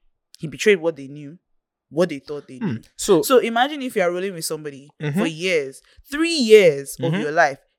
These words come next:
Speaker 1: day in, day out, you see this person,
Speaker 2: Mm-hmm.
Speaker 1: you eat with this person, you cry with this person, you laugh with this person,
Speaker 2: Mm-hmm.
Speaker 1: you confide with this person, whether it is a romantic relationship or it is a friendship, and then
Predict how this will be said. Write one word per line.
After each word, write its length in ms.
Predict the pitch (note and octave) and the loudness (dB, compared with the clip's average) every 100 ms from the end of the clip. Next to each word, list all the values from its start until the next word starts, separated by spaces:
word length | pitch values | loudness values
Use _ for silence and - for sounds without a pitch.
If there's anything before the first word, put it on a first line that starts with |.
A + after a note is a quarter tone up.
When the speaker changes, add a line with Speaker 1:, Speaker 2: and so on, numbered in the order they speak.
| D#3+ | -12
Speaker 1:
day 220 | D#3+ A#3 | -2 0
in, 260 | C4 G3+ G3 | 0 -6 -8
day 180 | D#3+ E3 | -6 -2
out, 300 | C3+ C3+ - | -2 -4 -14
you 120 | D3+ | -10
see 220 | - F3+ | -8 -8
this 180 | D3+ D3+ | -12 -10
person, 460 | - C#3 - C3 C3+ | -8 -8 -10 -16 -10
Speaker 2:
Mm-hmm. 300 | A2+ G#2+ B2+ | -6 -4 -4
Speaker 1:
you 60 | F3 | -6
eat 200 | F3+ F3+ | -6 -10
with 100 | D3+ | -12
this 160 | C#3 - | -14 -8
person, 500 | C#3 C3+ - C3 C3 | -6 -8 -10 -16 -16
you 120 | D3+ | -18
cry 320 | E3 - A3 D#4+ | -14 4 6 6
with 160 | E3+ | 0
this 160 | C#3+ - | -8 -10
person, 440 | C#3 C3+ C3+ C3 | -10 -10 -14 -18
you 120 | B2 C#3 | -16 -8
laugh 240 | C#3 D3+ - | -2 -2 -2
with 80 | C3+ | -18
this 140 | C3+ | -16
person, 260 | - C#3 A2 | -12 -6 -4
Speaker 2:
Mm-hmm. 80 | B2 | -4
Speaker 1:
you 40 | |
confide 340 | E3 F#3 F3 G3 | -6 -4 -6 -6
with 100 | C3+ | -12
this 140 | C#3 | -16
person, 400 | - B2+ - B2 _ - - - _ | -16 -16 -16 -20 _ -20 -20 -20 _
whether 240 | E3+ A3+ | 0 4
it 220 | - G3+ F3 | 4 2 -10
is 100 | D#3 | -14
a 160 | D#3 D3 C#3+ C#3 | -14 -14 -18 -20
romantic 540 | D3 D3 E3+ - - | -14 -8 -6 -8 -16
relationship 720 | C3+ C3+ C#3+ C3+ C#3 - C3 | -16 -14 -14 -14 -16 -12 -12
or 160 | - C3 | -10 -12
it 140 | B2+ | -12
is 80 | C3+ | -18
a 40 | B2+ | -20
friendship, 600 | - C3 C3 - B2 - _ _ _ _ _ | -18 -18 -14 -14 -14 -18 _ _ _ _ _
and 200 | D#3+ E3 D#3 | -8 -8 -8
then 440 | D#3+ D#3 D3 D3 | -10 -10 -16 -20